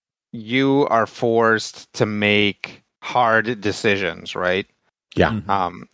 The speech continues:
Speaker 1: and so that, that's something that, for example, if you've watched, like, The Hunger Games, which people have compared to Battle Royale, it's something that is really not part of it. I mean,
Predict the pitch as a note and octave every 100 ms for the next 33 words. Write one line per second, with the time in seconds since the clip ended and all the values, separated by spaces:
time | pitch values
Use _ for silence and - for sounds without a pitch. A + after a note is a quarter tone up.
0 | - A2 A2+ G#2 - A2+ G#2 G2+ C3+ C3
1 | C#3 - D3 B2+ C#3 A#2+ A2+ - A#2+ A2+
2 | D3+ C#3 C3 A#2+ G2+ G2+ _ - A#2 A2+
3 | - G#2+ G#2 - A#2 G#2 F#3 B2+ G#2 G2+
4 | G#2 A#2+ G2+ F2+ - - G2 F#2+ - G2+
5 | G#2+ F#2 - F2+ F#2 F#2 F2+ F#2 G#2+ A#2
6 | A2+ A2+ G#2+ - - _ _ _ _ C3+
7 | B2+ B2+ - F3+ E3+ D#3 F3 E3 D3+ D3
8 | C#3+ C#3+ C#3 C3+ - D#3 D3 D3+ E3 A#3+
9 | G#3+ E3+ C3+ C3 C3+ C3+ C#3 C#3 C3+ -
10 | - - - _ _ _ _ _ _ _
11 | _ _ _ _ - - C#3 A2 F2 F2
12 | E2 - - - _ _ _ _ _ -
13 | A#2+ A#2+